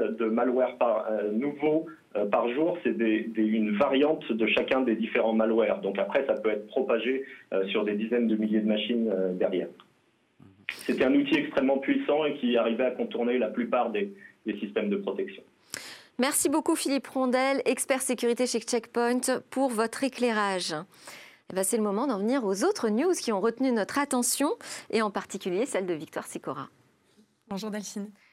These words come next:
Speaker 2: Bonjour, on va démarrer avec l'ouverture d'une enquête sur les pratiques an-, anticoncurrentielles d'Apple.
Speaker 3: Exactement, la Commission européenne vient d'annoncer l'ouverture de deux enquêtes,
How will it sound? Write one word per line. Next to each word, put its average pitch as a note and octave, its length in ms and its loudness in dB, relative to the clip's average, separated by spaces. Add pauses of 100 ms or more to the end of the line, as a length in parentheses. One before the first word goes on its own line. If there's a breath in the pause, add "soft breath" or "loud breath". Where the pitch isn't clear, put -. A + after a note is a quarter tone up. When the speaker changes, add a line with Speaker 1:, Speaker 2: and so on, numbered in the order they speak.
(140 soft breath)
Speaker 2:
Bonjour, F3+ 340 -2
on A3+ 100 2
va F#3+ 120 2
démarrer A#3+ 480 2
avec A3 500 2
l'ouverture G3+ 480 0
d'une G#3 200 0
enquête A3+ 340 -2
sur G#3+ 100 -4
les F#3+ 120 0
pratiques G3 500 -6 (180)
an-, B3+ 200 0 (160)
anticoncurrentielles A#3 1300 -2
d'Apple. G3 600 0
Speaker 3:
Exactement, A3 560 0
la G#3+ 140 2
Commission C#4 640 2
européenne C4 600 2
vient A3 200 2
d'annoncer A#3 460 2
l'ouverture B3+ 640 0
de G#3+ 140 0
deux B3+ 240 2
enquêtes, B3 480 -2